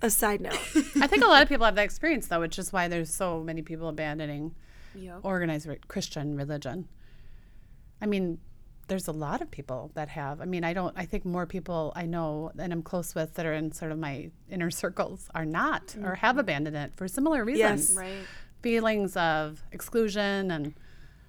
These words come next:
Speaker 2: instead of inclusion.
Speaker 3: Right.
Speaker 2: Yeah.
Speaker 3: Isolated.
Speaker 1: And then, uh, we, you know, we've, we interviewed, like, uh, we interviewed Austin Hartke on the show, and we also have a new person at the gym named Drew, who are all, like, they are both involved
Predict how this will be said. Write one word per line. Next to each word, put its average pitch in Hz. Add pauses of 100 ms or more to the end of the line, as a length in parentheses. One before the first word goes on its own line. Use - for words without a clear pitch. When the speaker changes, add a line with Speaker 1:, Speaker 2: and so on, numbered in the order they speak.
(200)
Speaker 2:
instead 185
of 165
inclusion. 196
Speaker 3:
Right. 208
Speaker 2:
Yeah. 185
Speaker 3:
Isolated. 170 (220)
Speaker 1:
And 269
then, 285 (100)
uh, 240
we, 247
you 233
know, 214
we've, 208 (180)
we 214
interviewed, 226
like, 185 (320)
uh, 214
we 226
interviewed 214
Austin 220
Hartke 220
on 202
the 208
show, 202 (380)
and 208 (280)
we 220
also 214
have 208
a 214
new 208
person 247
at 233
the 233
gym 220
named 208
Drew, 262
who 240
are 214
all, 214
like, 214
they 220
are 214
both 208
involved 202